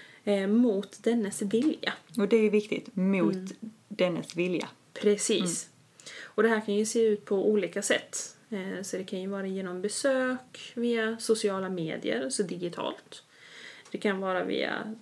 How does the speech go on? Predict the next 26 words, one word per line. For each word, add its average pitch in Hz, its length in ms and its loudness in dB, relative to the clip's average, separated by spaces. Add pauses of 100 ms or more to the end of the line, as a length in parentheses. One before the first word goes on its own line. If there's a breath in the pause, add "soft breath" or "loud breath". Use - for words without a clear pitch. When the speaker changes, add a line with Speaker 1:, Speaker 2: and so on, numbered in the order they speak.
(100)
Speaker 1:
telefonsamtal 220 1200 0
eller 196 340 -4
brev 208 840 0 (120)
eller 196 340 -8 (720 soft breath)
på - 120 -2
andra 247 480 2
sätt - 500 -2
ta 196 120 -4
kontakt, - 800 -10 (380)
eh, 214 100 -8 (480)
med 185 340 -4
en 180 100 -10
person 180 380 -8
mot 175 180 -12
dennes 185 300 -10
vilja. - 280 -6 (1160)
Speaker 2:
Mm. 185 120 -2 (720 loud breath)
Speaker 1:
Och 233 340 4 (120)
vi 233 160 0
har 254 80 6
ju 254 60 2
pratat 262 400 -2
här 226 220 0
om, 220 400 0
om 220 380 -2
allvarliga 214 1000 0